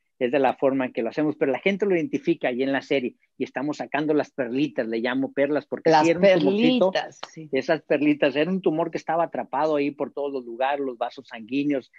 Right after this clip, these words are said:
Speaker 1: y estás mirando cómo lo estamos desconectando y todo eso,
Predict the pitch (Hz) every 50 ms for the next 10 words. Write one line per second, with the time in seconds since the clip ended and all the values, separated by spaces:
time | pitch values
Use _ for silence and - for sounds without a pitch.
0 | - _ _ - 120 120 - - 139 143 156 156 151 147 147 147 143 147 - 139
1 | 139 143 135 127 - - 127 131 135 127 123 117 - - 127 117 110 107 - _
2 | - 104 - - 139 131 123 117 - 127 123 123 123 123 117 - 139